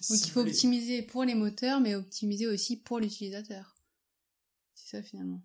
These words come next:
Speaker 2: Bah, les deux vont ensemble pour la
Speaker 1: Ouais.
Speaker 2: métadescription, de toute façon.
Speaker 1: Ouais.
Speaker 2: Aussi par rapport à un mot-clé que l'on vise, par rapport à une
Speaker 1: Ouais.
Speaker 2: thématique, donc intégrer quand même le mot-clé dans la métadescription, ou les mots-clés,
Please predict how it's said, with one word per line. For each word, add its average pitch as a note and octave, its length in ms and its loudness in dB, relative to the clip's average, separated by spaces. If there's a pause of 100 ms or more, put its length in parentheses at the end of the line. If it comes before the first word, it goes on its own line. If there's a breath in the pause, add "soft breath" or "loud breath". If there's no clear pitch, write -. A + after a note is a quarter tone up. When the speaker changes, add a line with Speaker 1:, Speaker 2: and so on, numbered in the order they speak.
Speaker 2:
Bah, C#3+ 160 -8
les C#3 140 -4
deux D#3+ 100 4
vont E3+ 180 0
ensemble F3 320 -2
pour - 120 -8
la A2+ 60 0
Speaker 1:
Ouais. A2+ 60 0
Speaker 2:
métadescription, A#2 540 -8
de A#2+ 60 -12
toute A2 100 -10
façon. G#3+ 140 -2
Speaker 1:
Ouais. G#3+ 120 -4 (120)
Speaker 2:
Aussi C3+ 320 -4
par C#3+ 140 -2
rapport B2+ 240 -4
à A#2+ 40 -4
un A#2+ 60 -4
mot-clé C#3+ 320 -6
que B2+ 80 -8
l'on A#2+ 140 -8
vise, C#3 420 -8
par G#2 80 -8
rapport A2+ 220 -6
à - 20 -4
une B2 80 -2
Speaker 1:
Ouais. A2+ 40 -4
Speaker 2:
thématique, B2 420 -8
donc A#2 180 -6
intégrer B2 300 -6
quand C3 120 -4
même B2 80 -4
le A#2+ 80 -6
mot-clé C3 520 -10
dans A2 80 -14
la G#2+ 40 -10
métadescription, A2+ 720 -10 (380)
ou A2+ 80 -12
les B2 100 -6
mots-clés, A#2+ 500 -8